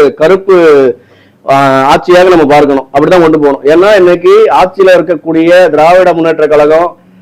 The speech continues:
அரசியல்ல இவங்க என்னைக்கு தமிழகத்துல ஆட்சி பொறுப்புக்கு வந்தாங்களோ அன்னையோட தமிழர்களுடைய வாழ்வியலோ கட்டமைப்போ சீரழிஞ்சு போயிட்டு இளைய சமுதாயம் முற்றிலுமாக போதை பழக்கத்திற்கு அடிமையாகி இன்னைக்கு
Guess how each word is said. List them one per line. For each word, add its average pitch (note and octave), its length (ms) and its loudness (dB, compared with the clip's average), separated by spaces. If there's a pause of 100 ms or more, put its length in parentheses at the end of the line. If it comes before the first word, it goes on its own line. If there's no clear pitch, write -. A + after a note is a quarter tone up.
(160)
அரசியல்ல E3 640 2 (320)
இவங்க D#3 240 0 (100)
என்னைக்கு G3 380 0 (100)
தமிழகத்துல E3+ 580 0
ஆட்சி E3+ 220 -4
பொறுப்புக்கு D#3 380 0
வந்தாங்களோ D#3+ 380 2 (160)
அன்னையோட E3+ 360 2 (180)
தமிழர்களுடைய E3 580 2 (120)
வாழ்வியலோ F3+ 500 2 (420)
கட்டமைப்போ F3+ 640 0 (140)
சீரழிஞ்சு F3 400 0
போயிட்டு E3 280 0 (520)
இளைய G#3+ 320 2
சமுதாயம் F#3+ 480 2
முற்றிலுமாக G3+ 680 0 (560)
போதை G#3+ 280 2
பழக்கத்திற்கு F3 580 0
அடிமையாகி F3+ 440 2
இன்னைக்கு F3+ 280 2